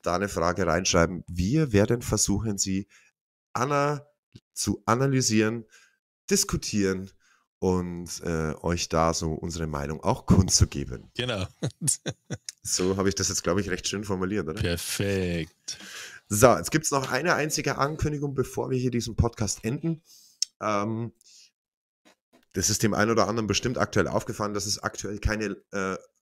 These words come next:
Speaker 1: Podcast-Videos gibt. Es liegt einfach nur daran, ich komme aktuell tatsächlich nicht dazu, diese Videos zu schneiden.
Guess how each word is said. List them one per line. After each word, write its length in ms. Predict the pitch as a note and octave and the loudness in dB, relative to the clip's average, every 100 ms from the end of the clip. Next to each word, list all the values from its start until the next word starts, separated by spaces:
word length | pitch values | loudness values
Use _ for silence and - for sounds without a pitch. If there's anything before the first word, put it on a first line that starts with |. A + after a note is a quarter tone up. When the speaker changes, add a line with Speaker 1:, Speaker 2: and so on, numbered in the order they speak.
| _ | _
Speaker 1:
Podcast-Videos 1200 | - B2+ - A2+ - - G2+ C#3+ A#2+ F#2 E2+ E2 - | 0 0 -2 -4 -4 -6 -6 -4 -2 0 2 0 0
gibt. 360 | D#2+ - - - _ _ _ _ _ _ _ _ _ _ | -2 -4 -12 -16 _ _ _ _ _ _ _ _ _ _
Es 120 | A2 G#2+ | 0 4
liegt 180 | D3+ | 4
einfach 220 | A2 B2+ C#3+ | 4 4 4
nur 120 | A#2+ | 6
daran, 320 | A#2 B2+ A2+ | 6 4 -2
ich 160 | G#2 - | -4 -4
komme 320 | A2+ B2+ - | -2 -2 -2
aktuell 300 | A2 - G2+ | -2 0 0
tatsächlich 520 | G#2 F#2 G#2+ G#2 - | 0 0 0 0 -6
nicht 400 | F2 F#2+ A2+ - | -6 -4 -4 -2
dazu, 280 | G#2 - G2+ | -4 -4 -4
diese 260 | G2 F2+ F2 | -4 -4 0
Videos 340 | G#2 D#2+ - | 0 0 0
zu 80 | - | -2
schneiden. 440 | - B1+ B1 C2 | -2 -4 -4 -8